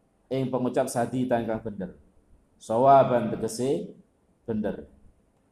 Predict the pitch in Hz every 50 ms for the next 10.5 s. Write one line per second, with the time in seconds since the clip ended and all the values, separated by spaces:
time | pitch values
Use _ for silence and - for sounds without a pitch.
0 | _ _ _ _ _ _ _ _ _ _ _ _ - - _ _ _ _ _ _
1 | _ _ _ _ _ _ _ _ _ _ _ _ _ _ _ _ - - 139 147
2 | 151 151 156 147 143 147 147 143 147 156 151 156 151 147 147 147 151 147 147 147
3 | 147 143 143 143 147 143 - - 143 147 147 143 - - 143 139 139 - 139 139
4 | 147 147 147 147 147 147 147 147 147 147 147 143 135 117 - - - - _ _
5 | _ _ _ _ _ _ _ _ - 135 143 147 143 139 139 127 127 143 147 139
6 | 135 131 131 135 135 135 139 139 139 131 127 120 92 - - - - _ _ _
7 | _ _ _ _ _ _ - - - - _ _ _ _ _ _ _ _ - -
8 | - _ _ _ _ _ _ _ _ _ _ _ _ _ _ _ _ _ _ _
9 | _ _ - - - - _ - - - - _ _ _ _ _ _ _ - 98
10 | 92 131 139 143 123 131 139 147 143 135